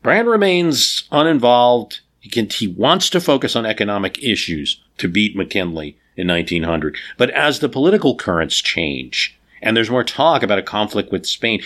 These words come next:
he begins to campaign for Cuban independence.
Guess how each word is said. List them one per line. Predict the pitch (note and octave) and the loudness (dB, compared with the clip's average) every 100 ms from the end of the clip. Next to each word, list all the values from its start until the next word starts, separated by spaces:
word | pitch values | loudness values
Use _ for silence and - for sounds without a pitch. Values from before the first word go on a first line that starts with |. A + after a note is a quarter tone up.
| - | 0
he | E3 | 0
begins | F#3 C#3 B2 C3 | 2 2 2 0
to | - B2 | -4 -4
campaign | - C#3 - E2+ G2 - | -2 -2 -2 -2 -4 -4
for | - E3 | 2 2
Cuban | - A2+ G#2+ | 4 2 2
independence. | G2+ F#2+ F#2 G#2 G2 D#2+ C2 - - - | 0 -2 -2 0 0 -2 -6 -8 -8 -8